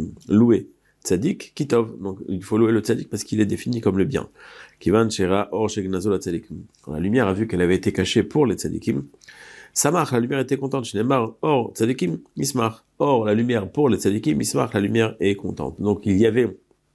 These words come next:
cette lumière du premier jour qui est, euh, cette vision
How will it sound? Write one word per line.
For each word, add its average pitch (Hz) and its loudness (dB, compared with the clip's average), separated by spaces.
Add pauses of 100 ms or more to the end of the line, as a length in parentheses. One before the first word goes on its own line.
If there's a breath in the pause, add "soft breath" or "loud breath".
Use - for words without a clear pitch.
(880 loud breath)
cette 120 0
lumière 123 4
du 110 0
premier 110 0
jour 107 0
qui 95 0
est, 85 0 (300)
euh, - -10
cette - -2
vision 98 0